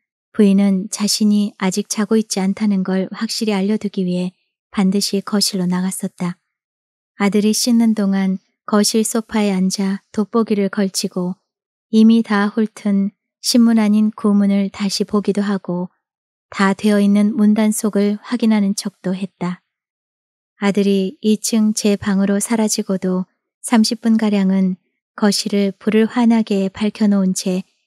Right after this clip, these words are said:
앉아서 졸다가 잠자리로 들어갔다. 운이 좋은 날은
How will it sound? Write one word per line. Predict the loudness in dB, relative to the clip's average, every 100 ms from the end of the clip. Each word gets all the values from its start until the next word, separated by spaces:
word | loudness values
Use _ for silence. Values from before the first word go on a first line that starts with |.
| _ _ _
앉아서 | 0 4 2 0
졸다가 | -2 0 0 0 -2 -2 -2 -6 -4
잠자리로 | -2 0 0 -2 -2 -4
들어갔다. | -4 -4 -2 -6 _ -6 -6 _ _ _ _ _ _ _ _ _ _ _ _
운이 | 2 4 4 4
좋은 | 2 2 4
날은 | 2 0 0 0